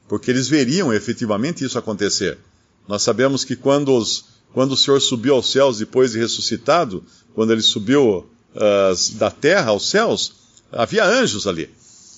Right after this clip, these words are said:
E os anjos então anunciaram para os discípulos, "Este que vocês viram subir, vai descer, da mesma maneira que subiu, vai descer."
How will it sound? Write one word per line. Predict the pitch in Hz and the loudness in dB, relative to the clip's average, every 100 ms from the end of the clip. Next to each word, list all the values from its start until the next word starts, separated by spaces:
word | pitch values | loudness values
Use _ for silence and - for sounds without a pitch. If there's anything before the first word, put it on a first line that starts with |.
| - - _ _ - | -20 -20 _ _ -10
E | 117 | 0
os | 127 - | 0 2
anjos | 214 233 156 131 | 2 2 0 -2
então | 127 165 185 | 0 0 2
anunciaram | 135 127 - 170 202 120 82 - _ _ _ _ - | 0 0 2 2 2 0 -4 -12 _ _ _ _ 0
para | 127 | 0
os | 123 | 0
discípulos, | 120 117 160 196 135 113 | -4 -2 0 0 0 0
"Este | 131 180 - 135 | 2 0 0 -6
que | 135 | -6
vocês | 123 - 131 110 | -4 -2 -2 -2
viram | 123 113 | -4 -4
subir, | - 104 170 196 - _ _ _ | -6 -6 -2 -2 -4 _ _ _
vai | 98 92 117 | -8 0 0
descer, | 131 175 - 196 | 2 0 0 0
da | 151 | 0
mesma | 131 170 202 | 0 -2 -4
maneira | 196 175 180 | -2 0 0
que | - | -2
subiu, | - 127 156 | -4 -2 -2
vai | 165 | -2
descer." | 185 180 - 143 | -4 -4 -4 -6